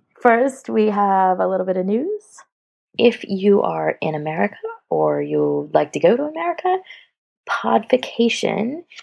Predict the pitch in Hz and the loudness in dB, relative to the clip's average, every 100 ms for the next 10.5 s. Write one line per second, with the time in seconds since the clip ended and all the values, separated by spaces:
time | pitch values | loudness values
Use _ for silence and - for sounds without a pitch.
0 | _ 185 190 - 185 175 170 - 170 170 | _ 2 2 4 4 4 4 0 -2 0
1 | 285 311 302 262 220 220 202 - - - | 0 2 2 2 2 2 2 0 -6 -2
2 | 240 - - - 220 214 226 214 214 254 | 0 2 -2 0 2 4 2 0 -2 -2
3 | - 147 - 196 - - - _ _ 196 | -4 -4 -2 -4 -8 -20 -20 _ _ 2
4 | 180 - 220 233 214 190 202 - 165 170 | 2 0 -2 2 4 2 0 -2 -2 0
5 | 165 170 190 - 339 381 - - _ _ | 2 2 0 0 0 0 -4 -18 _ _
6 | - 180 175 170 - 202 196 - - 226 | -4 0 0 -2 -2 2 2 0 0 0
7 | 220 226 202 190 - 190 180 175 165 165 | 0 -2 -2 -2 0 -2 0 2 2 2
8 | - - - - 87 - - - - - | 0 -4 -6 -8 -8 -8 -8 -8 -8 -8
9 | - - - - - - 160 156 - - | -12 -14 -20 -20 -4 4 6 6 2 0
10 | 214 208 170 - | 2 2 2 0